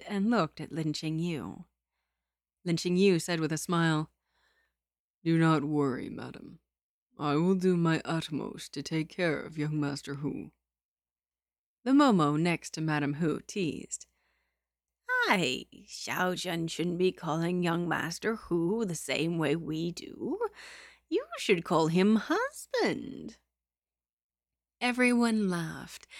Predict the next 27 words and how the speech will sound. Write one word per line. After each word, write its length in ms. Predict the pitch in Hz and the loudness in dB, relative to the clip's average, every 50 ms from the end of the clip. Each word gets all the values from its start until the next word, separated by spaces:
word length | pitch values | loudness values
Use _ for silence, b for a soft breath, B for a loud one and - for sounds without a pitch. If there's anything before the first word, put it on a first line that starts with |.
| B B B B B B - | B B B B B B -2
and 180 | 165 165 170 | 2 4 6
no 160 | 175 175 170 | 6 6 6
one 240 | 165 156 160 160 165 | 6 6 6 4 4
noticed 600 | 165 202 226 226 190 165 151 151 - - - - | 4 2 2 2 2 0 0 -2 -2 -6 -10 -6
that 240 | - 165 165 160 - | -4 -2 -2 -2 -2
Lin 280 | - 220 254 302 349 359 | 0 2 2 2 2 0
Qingyu's 640 | 330 - 285 285 269 262 254 240 226 - - - | -2 -2 0 2 4 4 4 2 0 -4 -6 -6
hands, 520 | 240 226 180 - - 127 190 226 233 - | -4 -2 -2 -2 -2 -4 -4 -6 -8 -8
hidden 280 | - 165 156 139 123 156 | -8 -6 -4 -2 -2 0
in 140 | 143 139 151 | 0 0 -2
his 160 | 151 - - | -2 -4 -6
sleeves, 560 | - - 214 214 196 170 156 151 180 - - b b b b b b b _ _ | -8 -4 -2 0 0 0 0 -2 -4 -6 -12 b b b b b b b _ _
clenched 600 | - - 220 208 170 151 143 147 - - - - _ - | -4 0 2 2 2 2 0 -4 -8 -12 -14 -18 _ -16
tightly. 680 | - - 190 180 175 - 156 151 143 - - - _ _ _ _ _ _ _ _ _ _ _ _ _ _ _ _ _ _ _ _ _ _ _ _ - | -8 -6 -4 -6 -6 -6 -10 -12 -10 -12 -12 -16 _ _ _ _ _ _ _ _ _ _ _ _ _ _ _ _ _ _ _ _ _ _ _ _ -2
Everyone 500 | 175 180 185 208 214 214 214 214 214 214 | 0 4 6 8 8 10 8 8 6 4
disappeared, 680 | 202 202 202 - 214 202 - - 175 165 160 156 156 165 | 2 0 -2 -2 -8 -8 -6 -2 0 0 0 0 -2 -2
and 240 | - - 190 202 214 | -4 -4 -2 -2 -2
the 60 | 214 | -2
peace 400 | 214 - - 220 220 214 - - | -4 -4 -2 0 0 0 -2 -4
in 80 | 220 | -4
the 60 | 214 202 | -4 0
bridal 340 | 185 180 175 175 180 180 | 2 2 2 2 2 0
room 280 | 180 175 180 180 180 180 | 0 0 0 0 0 0
was 200 | 175 180 175 - | 0 -2 -4 -4
restored 520 | 196 196 - - - 190 175 165 165 - | -6 -8 -6 -4 -2 -2 0 0 -2 -2
once 240 | - 160 160 165 - - | -2 -2 -2 -2 -4 -6
again. 440 | 160 165 170 165 160 151 151 151 | -6 -4 -2 -2 -2 -4 -6 -8